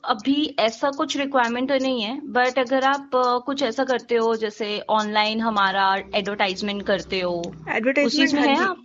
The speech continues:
Speaker 2: वो automatic ही हो जाएगा। Advertisement मैं वही बता रही हूँ, आप एक बार ना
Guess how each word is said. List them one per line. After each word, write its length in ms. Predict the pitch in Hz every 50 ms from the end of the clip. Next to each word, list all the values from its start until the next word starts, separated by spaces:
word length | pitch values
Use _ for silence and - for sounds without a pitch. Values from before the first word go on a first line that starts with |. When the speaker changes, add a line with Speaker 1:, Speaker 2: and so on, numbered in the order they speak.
| -
Speaker 2:
वो 240 | 196 208 220 262 294
automatic 640 | 277 - 233 240 240 240 277 269 277 262 262 - 277 -
ही 40 | 285
हो 140 | 277 262 233
जाएगा। 360 | 208 190 170 - 190 180 - - -
Advertisement 640 | 190 190 208 202 226 214 202 - 226 226 240 233
मैं 100 | 226 220
वही 200 | 220 220 214 214
बता 200 | 214 220 220 208
रही 80 | 185 190
हूँ, 100 | 240 247
आप 100 | 240 -
एक 160 | 226 214 214
बार 140 | 220 208 208
ना 180 | 240 302 349